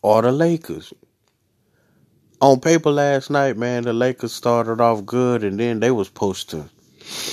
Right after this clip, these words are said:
crush, crush the Clippers without Paul George.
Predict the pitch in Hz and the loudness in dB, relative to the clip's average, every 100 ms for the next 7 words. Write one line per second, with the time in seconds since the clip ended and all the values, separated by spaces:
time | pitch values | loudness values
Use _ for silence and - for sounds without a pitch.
0 | - - _ _ _ _ - - _ _ | -12 -18 _ _ _ _ -18 -18 _ _
1 | _ _ _ _ - - - - - 196 | _ _ _ _ -20 -18 -18 -6 2 6
2 | 185 - - - _ _ _ _ _ _ | 6 4 -2 -10 _ _ _ _ _ _
3 | _ _ _ _ _ _ _ - - _ | _ _ _ _ _ _ _ -20 -20 _
4 | _ _ _ _ _ _ - - 180 - | _ _ _ _ _ _ -6 0 0 0
5 | 131 - 131 104 98 101 95 92 - - | -4 -2 -2 -4 -6 -8 -6 -4 -6 -6
6 | 95 90 90 - 87 82 71 - | -4 -4 -4 -4 -4 -4 -6 -10